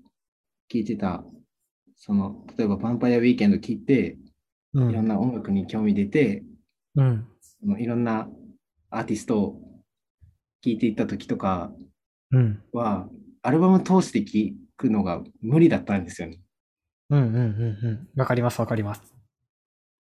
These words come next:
Speaker 1: けど、このバッドモード聴いてからですかね。全然、逆にアルバム、なんか、アルバム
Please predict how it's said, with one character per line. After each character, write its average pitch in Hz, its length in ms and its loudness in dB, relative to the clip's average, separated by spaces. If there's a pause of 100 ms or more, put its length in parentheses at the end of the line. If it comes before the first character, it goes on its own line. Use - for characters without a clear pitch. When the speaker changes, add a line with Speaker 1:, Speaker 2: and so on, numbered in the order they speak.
(340)
Speaker 1:
け 180 160 0
ど、 120 400 2 (1500)
こ 135 120 -4
の 127 380 -2 (460)
バ 135 100 0
ッ 139 120 -10
ド 185 120 2
モ 190 140 6
ー - 20 4
ド 127 100 0
聴 135 280 4
い - 40 -6
て 143 120 0
か 101 160 -2
ら 90 240 -4 (180)
で 95 120 -10
す - 80 -16
か 87 120 -10
ね。 87 380 -10 (640)
全 165 260 2
然、 160 360 2 (1600)
逆 147 280 4
に 214 120 6
ア 202 120 2
ル 180 100 4
バ 196 100 6
ム、 196 460 6 (920)
な 131 80 -2
ん - 40 -6
か、 95 240 -6 (300)
ア 139 80 2
ル 175 120 4
バ 202 120 6
ム 202 220 6